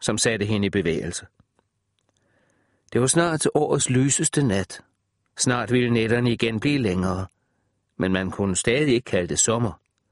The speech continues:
Ikke rigtigt. Ingen ville vel i ramme alvor kalde denne isnende kulde for sommer. Hendes krop, om ikke andet, huskede helt andre somre.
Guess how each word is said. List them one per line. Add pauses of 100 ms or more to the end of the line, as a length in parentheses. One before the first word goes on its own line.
(160)
Ikke
rigtigt. (880)
Ingen
ville
vel
i
ramme
alvor
kalde
denne
isnende
kulde
for
sommer. (760)
Hendes
krop,
om
ikke
andet,
huskede
helt
andre
somre.